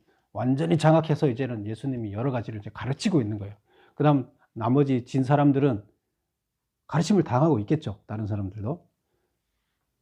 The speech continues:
가르치시는데 이, 이것도 이제 가르친다는 거죠. "어찌하여 서기관들이 그리스도를 다윗의 자손이라 하느냐?"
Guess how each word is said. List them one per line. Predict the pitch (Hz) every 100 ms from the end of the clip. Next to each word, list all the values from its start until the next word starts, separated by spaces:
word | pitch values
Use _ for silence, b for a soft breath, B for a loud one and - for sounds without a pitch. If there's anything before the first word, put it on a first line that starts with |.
| _ _ _
가르치시는데 | - 113 156 170 156 127 113 120 113 110 139 113 - _ _ _ b b b -
이, | 131
이것도 | 156 156 180 131
이제 | 110
가르친다는 | - 104 107 127 113 104
거죠. | 95 107 - _ _ _ _ _ _ _ _ _ _ _
"어찌하여 | 131 139 - 220 190 180
서기관들이 | 160 208 220 202 170 160 156 151
그리스도를 | - 139 143 - 143 139
다윗의 | - 107 147 156 180
자손이라 | 160 151 160 160 156
하느냐?" | 156 110 107 107 92